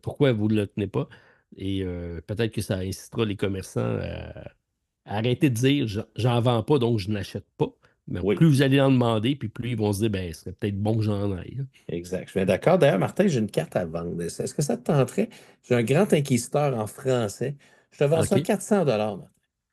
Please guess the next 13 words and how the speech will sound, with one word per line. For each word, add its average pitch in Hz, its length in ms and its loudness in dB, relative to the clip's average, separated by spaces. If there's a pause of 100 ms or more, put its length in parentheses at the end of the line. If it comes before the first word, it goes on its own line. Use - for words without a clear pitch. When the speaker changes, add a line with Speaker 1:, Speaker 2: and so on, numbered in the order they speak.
(420)
Speaker 1:
Euh, 127 260 4
Speaker 2:
Quatre 131 120 4
cents 151 60 0
dollars. 143 480 2
Speaker 1:
quatre 147 260 -4
cents 165 220 2
dollars. 131 240 2
Speaker 2:
Mais, 156 80 2
mais 147 60 0
je, - 40 -6 (100)
mais 156 80 2
je 143 80 -4
t'assigne. 160 480 0